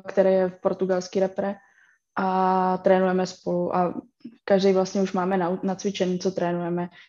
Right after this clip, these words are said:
Já třeba přes koronu i teďka v Čechách, když jsem byla, tak jsem většinu času trénovala sama, takže já už mám naučený nějaký ty tréninky, samozřejmě už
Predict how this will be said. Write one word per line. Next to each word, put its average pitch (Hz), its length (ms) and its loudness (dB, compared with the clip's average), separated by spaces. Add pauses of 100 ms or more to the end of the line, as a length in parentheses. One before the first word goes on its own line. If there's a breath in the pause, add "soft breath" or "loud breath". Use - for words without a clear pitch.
(120 soft breath)
Já 190 180 6
třeba 190 240 2
přes 185 220 -6
koronu 190 300 2
i 190 100 -2
teďka 190 260 -4
v 190 60 -4
Čechách, 180 300 -2
když 185 140 -4
jsem 190 180 -4
byla, 190 180 0
tak 190 200 -8
jsem 185 340 -6
většinu 185 360 0
času 185 280 -4
trénovala 185 520 0
sama, 190 400 -4 (840)
takže 196 240 2
já 190 80 6
už 196 120 0
mám 208 140 0
naučený 185 400 -2
nějaký 180 320 -2
ty 185 100 -14
tréninky, 175 520 -2
samozřejmě 175 600 -2
už 175 180 -4